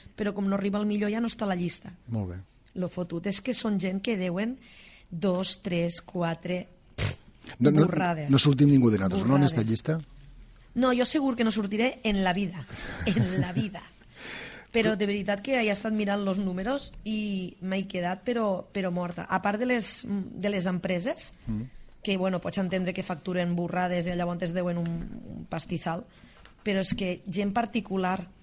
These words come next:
Speaker 1: com la Paz Vega, que deu de, dos milions quaranta-nou mil euros, una actriu.
Speaker 2: Mm.
Speaker 1: No sé, jo, jo és que al·lucino de hasta,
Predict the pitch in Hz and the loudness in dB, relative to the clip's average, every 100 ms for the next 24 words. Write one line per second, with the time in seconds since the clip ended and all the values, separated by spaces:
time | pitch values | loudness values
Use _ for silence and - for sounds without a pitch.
0 | - - - - 202 190 185 196 185 185 | -20 -20 -20 -6 -2 0 0 -2 -2 -2
1 | 185 170 - - 202 180 202 196 175 151 | -2 -6 -10 -6 -2 0 -2 -2 -6 -6
2 | 214 220 214 214 226 220 220 - - 214 | -6 -2 -2 0 0 0 -2 -6 -6 -4
3 | 196 190 180 185 185 226 208 175 - - | -2 -2 -2 -4 -2 -2 -4 -8 -20 -20
4 | - - 208 180 160 - - - - - | -12 -6 -4 -4 -6 -10 -18 -20 -20 -20
5 | - - - - 190 208 202 190 277 226 | -20 -20 -20 -6 -2 -2 -4 -4 -4 -6
6 | - - - - - 117 107 135 _ - | -14 -20 -20 -20 -8 -6 -6 -8 _ -8
7 | - - - - _ 202 202 196 - - | -8 -8 -14 -20 _ -6 -4 -6 -10 -6
8 | 196 - 202 202 240 233 220 240 226 208 | -4 -2 -4 -2 -2 0 0 -2 -2 -6
9 | - 190 - | -6 -6 -6